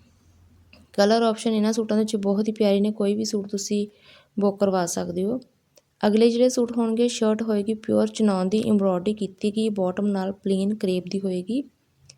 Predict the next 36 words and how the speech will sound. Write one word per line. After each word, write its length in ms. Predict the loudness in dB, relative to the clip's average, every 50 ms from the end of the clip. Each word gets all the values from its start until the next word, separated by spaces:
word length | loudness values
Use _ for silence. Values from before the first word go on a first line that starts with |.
| _ _ _ -20 -14 -2 4
ਇਹ 140 | 4 4 6
ਤੁਹਾਨੂੰ 340 | 4 2 2 2 2 0 0
ਢਾਈ 180 | 2 2 2
ਮੀਟਰ 300 | 2 0 0 0 0 0
ਸ਼ਰਟ, 300 | 0 0 0 -2 -2 0
ਢਾਈ 100 | -2 0
ਮੀਟਰ 240 | 0 -2 -2 -4 -4
ਬਾਟਮ 340 | -2 -2 -4 -2 -2 -2 -2
ਦੀ 100 | -2 -4
ਕੱਟ 280 | -6 -6 -6 -4 -2
ਮਿਲੇਗੀ, 320 | -2 -2 0 -2 -2 0 0
without 420 | 0 0 0 0 -2 -2 -4 -6
ਦੁਪੱਟਾ 460 | -6 -6 -6 -6 -8 -6 -4 -4 -4
ਸੂਟ 240 | -2 -2 -2 -2 -2
ਹੋਣਗੇ। 420 | -2 -2 -2 -2 -2 -2 -4 -4 -4 -8 _ _ _ _ _ _ _ _ _ _ _ _ _ _ _ _ -2
ਕੋਈ 160 | 2 2 2
ਵੀ 100 | 2 2
ਸੂਟ 240 | 0 0 -2 -2 -2
ਤੁਸੀਂ 220 | -6 -4 -4 -2
ਬਾਏ 200 | 0 0 0 0
ਕਰ 220 | -2 -2 -4 -4 -2
ਸਕਦੇ 400 | -2 -4 -4 -4 -4 -2 -2 -2
ਹੋ। 120 | -2 -4 -6 -10 _ _ _ _ _ _ _ _ _ _ _ _ _ _ _ _ _ _ 0
ਅਗਲੇ 280 | 2 4 6 6 6 6
ਜਿਹੜੇ 300 | 8 8 8 8 8 8
ਇਹ 60 | 6
ਸੂਟ 200 | 4 2 2 2
ਹੋਣਗੇ, 420 | 2 2 2 0 2 2 2 2
ਇਹ 240 | 2 4 4 4 4
ਤੁਹਾਨੂੰ 380 | 2 0 0 2 2 2 0 -2 -6 -18 -20 _ _ _ -20 _ -18 -10 -4 0
ਬਰੋਸ਼ਾ 360 | 2 2 2 2 2 2 2 4
ਵੈਲਵਟ 300 | 4 4 2 2 0 0
ਦਾ 160 | 0 0 0
ਸੂਟ 240 | 0 -2 0 0 2
ਮਿਲ 180 | 2 0 0
ਜਾਏਗਾ 300 | 0 -2 -2 -2 -2 -4